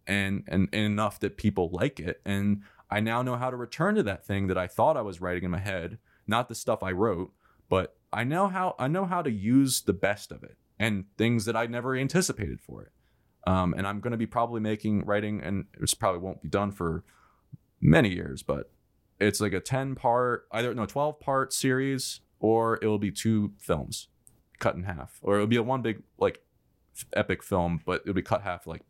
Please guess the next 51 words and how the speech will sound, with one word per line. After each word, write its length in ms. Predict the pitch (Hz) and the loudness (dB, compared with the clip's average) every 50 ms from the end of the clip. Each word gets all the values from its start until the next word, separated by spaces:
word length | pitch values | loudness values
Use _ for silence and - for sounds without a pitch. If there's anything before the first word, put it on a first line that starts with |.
| _ _ - | _ _ -2
Kill 180 | - 95 76 | 0 0 0
Bill, 240 | 69 - 50 50 - _ _ _ - - - - - _ _ _ _ _ _ _ _ _ _ _ - | 0 -4 -8 -10 -12 _ _ _ -20 -20 -20 -20 -20 _ _ _ _ _ _ _ _ _ _ _ 0
um, 240 | 98 90 90 90 | 2 2 2 2
like 140 | 87 87 82 | 0 0 -2
a 40 | - | -2
part 200 | - 104 95 - | -2 -4 -4 -4
one 160 | 95 87 82 | -4 -6 -8
and 80 | 76 - | -8 -8
two, 220 | - - - - - _ _ _ _ _ _ _ _ _ _ _ _ _ _ - | -10 -10 -10 -12 -14 _ _ _ _ _ _ _ _ _ _ _ _ _ _ 2
or 140 | 92 104 117 | 4 4 4
three. 240 | - - 71 65 - - | 2 -4 -12 -14 -10 -4
Uh, 160 | - 85 87 - | -2 0 0 2
no, 260 | - 113 104 95 95 90 | 2 0 0 0 -2 -4
it'd 180 | 90 87 - | -4 -6 -6
probably 180 | - 85 71 71 | -6 -6 -6 -6
be 80 | 62 | -6
one 160 | 62 62 57 - | -8 -8 -8 -8
and 60 | - | -6
two. 180 | - - - - 101 - - | -4 -2 -2 -2 -2 -4 -4
Um, 380 | - 98 95 95 92 90 90 85 - _ _ - - - - - _ _ _ - | -2 0 0 2 2 0 -2 -4 -6 _ _ -20 -20 -20 -20 -20 _ _ _ 0
but, 200 | 104 107 107 107 | 2 2 2 2
uh, 280 | 107 107 104 101 101 123 131 - - - | 0 0 0 0 0 0 -2 -2 -2 -2
<laughs> 260 | - 120 113 - 190 165 | -4 -4 -2 -2 -4 -4
sorry, 280 | - - 104 110 107 | -4 -4 -2 -2 -2
my 100 | 101 110 | -2 -4
brain. 360 | 92 - 104 104 95 98 - - 170 - 147 180 190 | -6 -6 -4 -4 -2 -2 -2 -2 -4 -4 -4 -4 -4
<laughs> 260 | 190 185 175 120 - | -6 -6 -6 -4 -2
So, 200 | - 117 123 107 | 0 2 0 2
but 180 | 113 127 135 | 0 0 0
no, 220 | 131 139 127 110 - - - - - | 2 2 2 0 0 -4 -14 -6 -4
I'll 120 | 120 123 | -2 -2
do 220 | 113 101 143 180 170 | 0 2 2 2 4
that, 380 | 151 135 127 123 120 - _ _ _ _ - | 2 2 0 -2 -4 -8 _ _ _ _ -4
and 500 | 110 113 117 113 113 110 107 107 107 - - - _ _ _ _ _ _ _ _ _ _ _ _ - | -2 0 0 0 0 0 0 2 0 0 -2 -6 _ _ _ _ _ _ _ _ _ _ _ _ 0
I, 280 | 120 117 117 113 - - _ - | 2 4 4 2 0 -2 _ 0
but, 140 | 120 117 | 0 2
uh, 140 | 101 110 - - | 2 2 0 0
you 140 | 82 139 127 | 0 2 2
know, 240 | 117 107 104 98 - _ _ | 4 2 2 -2 -6 _ _
it's 140 | - 110 - | -2 0 2
because 400 | 143 131 - 165 160 175 165 156 | 0 2 4 4 4 4 4 2
I 340 | 143 135 131 127 120 110 - - | 2 2 0 0 -2 -4 -6 -4
have 260 | - 117 120 104 90 | -2 0 0 0 -2
fi-, 180 | - - - 117 | -4 -4 -4 -2
had 200 | - 120 104 90 | -2 -4 -4 -4
finished 300 | - 123 127 113 - - | -4 -4 -4 -2 -2 0
a 40 | 101 | 0
bunch 180 | 101 98 - | 0 -2 -2
of 80 | 95 - | -4 -2
short 260 | - - 98 - - | 0 0 0 0 0
projects. 640 | - 95 90 90 85 101 104 110 - - - - - | 0 -2 -2 -2 0 -2 -2 -2 -4 -6 -12 -14 -16